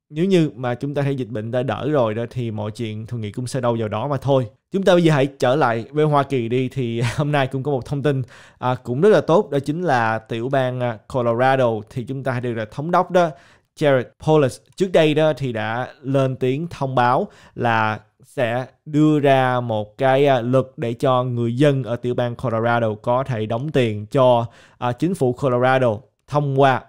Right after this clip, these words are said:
Bitcoin. Và đương nhiên các bạn thấy được là cái sự khác biệt giữa năm nay và những cái năm trước đây đó là những năm trước đây có rất nhiều hứa hẹn. Các bạn thấy là người này đứng ra hứa hẹn, người kia đứng ra hứa hẹn,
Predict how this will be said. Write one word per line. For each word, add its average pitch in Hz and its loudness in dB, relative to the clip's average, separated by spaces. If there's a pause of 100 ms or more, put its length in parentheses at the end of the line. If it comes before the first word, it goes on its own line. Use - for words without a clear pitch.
(120)
Bitcoin. 143 2 (300)
Và 127 2
đương 151 2
nhiên 156 0
các 156 -2
bạn 117 -2
thấy 143 -4
được 131 2
là 120 0
cái 151 -4
sự 139 -4
khác 196 -4
biệt 117 0
giữa 131 -2
năm 147 -2
nay 135 2
và 120 -4
những 101 -8
cái 123 -8
năm 135 -4
trước 160 -2
đây 135 4
đó 135 2
là 120 0
những 113 -4
năm 127 -6
trước 147 -4
đây - -2
có 160 -4
rất 185 -4
nhiều 120 -2
hứa 143 0
hẹn. 110 0
Các 127 -4
bạn 110 -2
thấy 120 -6
là 139 -2
người 117 -4
này 110 -2
đứng 139 -6
ra 143 2
hứa 127 -2
hẹn, 107 -2 (320)
người 131 0
kia 139 2
đứng 147 -2
ra 160 0
hứa 143 0
hẹn, 113 2